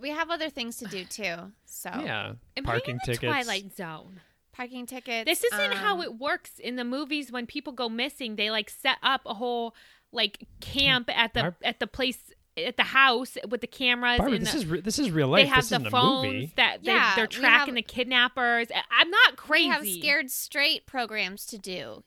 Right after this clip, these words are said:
Speaker 1: You know, there's just, there's
Speaker 2: Yeah.
Speaker 1: other things going on. Road crossings, duckling crossings.
Speaker 2: There's, like,
Speaker 1: Um,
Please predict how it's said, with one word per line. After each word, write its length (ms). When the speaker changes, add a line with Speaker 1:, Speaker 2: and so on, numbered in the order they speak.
Speaker 1:
You 100
know, 420
there's 260
just, 300
there's 300
Speaker 2:
Yeah. 100
Speaker 1:
other 220
things 340
going 320
on. 400
Road 400
crossings, 840
duckling 520
crossings. 840
Speaker 2:
There's, 240
like, 140
Speaker 1:
Um, 340